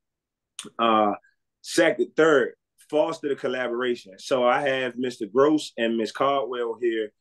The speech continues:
um, who are both, they were gems this year, um, with helping me, myself and Dean, and another Dean Kane, um, at McKinley Tech with implementing Live School. It wasn't easy, but having that, these guys to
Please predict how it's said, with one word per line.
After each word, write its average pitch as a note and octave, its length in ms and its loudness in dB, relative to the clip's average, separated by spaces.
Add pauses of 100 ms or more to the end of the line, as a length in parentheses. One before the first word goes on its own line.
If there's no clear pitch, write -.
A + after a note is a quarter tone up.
(300)
um, A2 300 -2
who A#2 320 -2
are G#2+ 280 -2
both, C#3 380 2 (520)
they B2+ 120 0
were A#2 200 -2
gems C3+ 580 -2
this A2+ 260 -6
year, A#2 300 -2 (340)
um, A2 320 -4
with A2 200 -6
helping A#2+ 360 -6
me, A#2 400 -2
myself A2+ 480 -4
and G#2 140 -6
Dean, A2+ 420 -4
and A2 120 -4
another A2+ 380 -4
Dean A2+ 280 -6
Kane, A#2+ 380 -6 (380)
um, A2 360 0
at A#2 180 0
McKinley A2 400 -4
Tech A#2 380 -2
with A2+ 380 -2
implementing A#2 580 -4
Live A2 320 -4
School. A2+ 400 -6 (300)
It G#2+ 60 -2
wasn't C3 460 -2
easy, C#3 380 -4
but A#2+ 280 -4
having C3 380 -4
that, B2 240 -10
these B2 240 -6
guys A#2+ 320 -2
to G#2 80 -16